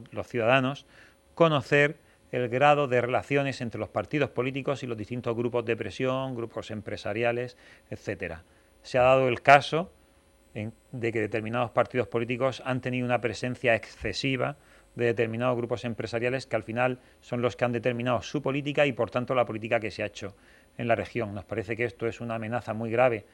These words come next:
para los intereses colectivos y para la democracia. He anunciado que iniciaremos la iniciativa parlamentaria. Ciudadanos tiene una ya iniciada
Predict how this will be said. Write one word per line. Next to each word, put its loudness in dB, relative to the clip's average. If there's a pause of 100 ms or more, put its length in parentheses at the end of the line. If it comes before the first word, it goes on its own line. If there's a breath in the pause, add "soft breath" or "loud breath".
(280 soft breath)
para -2
los -2
intereses -4
colectivos -6
y -4
para 2
la 2
democracia. -2 (600 soft breath)
He 10
anunciado 4
que -6
iniciaremos -4
la -4
iniciativa -4
parlamentaria. 2
Ciudadanos 0
tiene -6
una -4
ya -4
iniciada -4